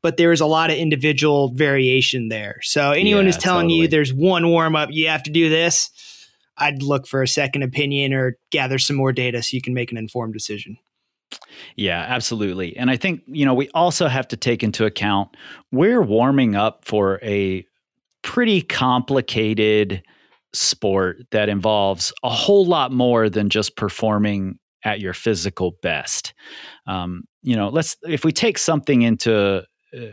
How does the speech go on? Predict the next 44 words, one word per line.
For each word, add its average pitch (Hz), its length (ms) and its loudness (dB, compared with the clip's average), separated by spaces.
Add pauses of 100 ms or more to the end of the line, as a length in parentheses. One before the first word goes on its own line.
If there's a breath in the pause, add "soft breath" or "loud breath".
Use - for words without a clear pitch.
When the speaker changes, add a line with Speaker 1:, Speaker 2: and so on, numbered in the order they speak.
Speaker 2:
into 131 200 0
consideration, 101 680 0
like, 95 200 -2
say, 98 300 0
the 92 140 -2
long 92 320 0
jump. - 360 -8 (720 soft breath)
Um, 92 320 -6 (180)
yes, 117 320 -2
it's 107 120 -8
incredibly 135 680 0
hard 110 300 2
physically. 135 760 0 (760 soft breath)
Even 220 400 4
in 196 100 4
the 170 100 4
long 139 280 4
jump, 107 280 0
there 104 180 2
are 101 60 0
going 104 320 2
to 98 120 -4
be 98 260 -2
some 95 400 -2
mental 98 680 0 (420)
gymnastics 95 880 -4
that 95 120 -8
these 87 460 -8 (140)
athletes 95 480 -6
have 87 240 -8
to 90 140 -8
perform. 90 680 -2
You 95 100 -6
know, 90 140 -4
they 92 80 -6
have 85 220 -8
to - 100 -8
believe 104 340 0
in 120 80 4
themselves. 113 680 2
They 95 100 -2
have 92 220 -4
to - 100 -6
be 87 280 -8